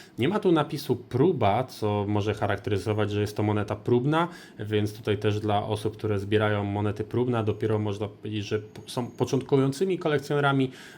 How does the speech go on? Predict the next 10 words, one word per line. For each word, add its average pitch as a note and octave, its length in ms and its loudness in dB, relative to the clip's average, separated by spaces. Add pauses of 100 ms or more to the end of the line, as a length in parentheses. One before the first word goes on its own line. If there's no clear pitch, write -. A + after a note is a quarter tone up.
warto C#3 360 6
zwrócić A2+ 360 -2
uwagę A2 300 2
również G#2+ 360 2
na G2 120 0
stop G#2+ 440 -6
monety, G2+ 380 -4
której G2+ 260 0
została G2 340 -4 (380)
wykonana. G2+ 720 0